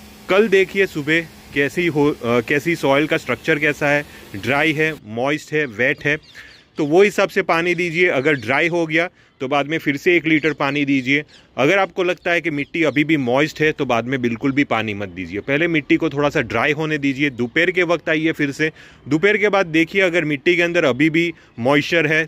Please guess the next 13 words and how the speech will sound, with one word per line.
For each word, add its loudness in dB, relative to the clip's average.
तो -4
पानी -2
मत -4
दीजिए। -2
अगर 2
दोपहर 0
के 0
वक्त -2
मिट्टी 0
ड्राई 0
हो 0
चुकी -6
है 0